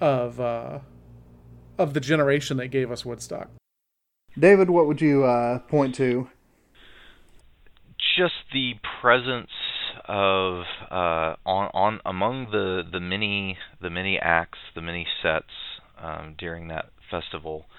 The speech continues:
Speaker 3: Um, it began with, uh, a, a Hindu religious teacher. Um, uh, I'm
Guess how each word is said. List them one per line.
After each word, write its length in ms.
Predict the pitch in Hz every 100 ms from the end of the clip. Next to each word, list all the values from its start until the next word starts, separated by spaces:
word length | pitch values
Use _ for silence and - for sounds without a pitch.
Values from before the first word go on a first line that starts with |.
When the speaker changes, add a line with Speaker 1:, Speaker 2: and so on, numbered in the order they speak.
| - - -
Speaker 3:
Um, 400 | - 78 80 80 - _ _ - - _
it 200 | 87 -
began 600 | 92 80 82 95 107 104
with, 440 | 92 92 90 87 - - -
uh, 440 | 82 80 80 80 82 - - _
a, 440 | 82 82 82 82 - - _ _ - _ - - - _ _ -
a 140 | 85 80
Hindu 320 | 95 95 101
religious 400 | 98 98 101 - -
teacher. 380 | 78 78 - - - -
Um, 460 | 78 76 76 76 - - - - - - - _ - _ _ - - - 78
uh, 300 | 78 76 78 - - - -
I'm 400 | - - 90